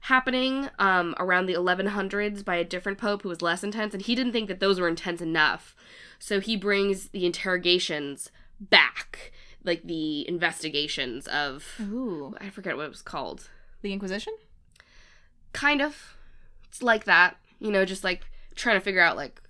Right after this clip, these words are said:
Speaker 1: "What's going on? Are you worshiping the devil?" And they're like, "No." He brings the interrogations back with some panache.
Speaker 2: Oh, wow.
Speaker 1: You know what I mean?
Speaker 2: I love that.
Speaker 1: And by that, I mean, like, brutally torturing people into confessing devil worship.
Speaker 2: That's panache.
Speaker 1: Um,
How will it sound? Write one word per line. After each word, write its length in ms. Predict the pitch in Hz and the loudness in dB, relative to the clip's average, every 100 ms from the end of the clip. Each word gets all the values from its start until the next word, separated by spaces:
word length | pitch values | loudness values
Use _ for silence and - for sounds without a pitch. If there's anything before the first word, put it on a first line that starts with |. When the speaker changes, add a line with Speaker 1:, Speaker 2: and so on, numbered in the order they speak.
| - - | -20 -10
Speaker 1:
"What's 160 | - 220 | -6 -2
going 180 | 240 220 | 4 6
on? 360 | 175 143 147 - | 6 6 -2 -10
Are 60 | 185 | -2
you 80 | 196 | 0
worshiping 320 | 208 208 202 | 0 -2 -2
the 60 | 185 | 0
devil?" 260 | 175 196 | 2 2
And 80 | 196 | 2
they're 120 | 165 | 0
like, 180 | 160 160 | -2 2
"No." 340 | 240 285 202 165 - | 6 8 8 2 -4
He 200 | - 233 | -2 0
brings 340 | 202 254 277 247 | 6 8 8 4
the 240 | 254 220 | 0 0
interrogations 720 | 220 220 214 196 185 180 185 | -2 0 0 2 2 0 -4
back 380 | 175 165 151 - | 4 6 6 2
with 360 | 185 170 165 - - - - _ _ _ - _ _ - | -6 -6 -8 -18 -20 -20 -20 _ _ _ -20 _ _ -18
some 300 | - - 175 | -8 -2 -2
panache. 600 | 170 156 92 - - - - | -2 -2 -2 -4 -10 -12 4
Speaker 2:
Oh, 160 | 233 269 | 6 8
wow. 300 | 202 214 - | 6 4 -2
Speaker 1:
You 100 | - 180 | -6 -2
know 60 | |
what 80 | 170 | 0
I 40 | |
mean? 260 | 165 156 185 - | 0 -2 -4 -8
Speaker 2:
I 40 | |
love 160 | 190 175 | -6 -4
that. 80 | |
Speaker 1:
And 100 | 175 | 4
by 120 | 202 196 | 6 8
that, 160 | 180 | 8
I 80 | 175 | 6
mean, 240 | 170 165 151 | 4 0 -2
like, 260 | 160 180 | -4 -4
brutally 460 | 180 233 220 196 175 | 2 4 6 6 6
torturing 540 | 190 160 156 156 156 | 4 -2 -2 -4 -4
people 280 | 160 156 151 | -6 -8 -8
into 160 | 156 - | -8 -6
confessing 600 | 165 165 151 156 147 151 | -6 -6 -8 -8 -10 -10
devil 260 | - 131 123 | -8 -6 -6
worship. 380 | 78 - - - - | -8 -8 -10 -14 -12
Speaker 2:
That's 180 | 180 - | -10 -8
panache. 520 | - 170 180 208 - - | -6 -2 -2 -4 -8 2
Speaker 1:
Um, 540 | 180 165 156 151 120 | 4 6 4 0 -6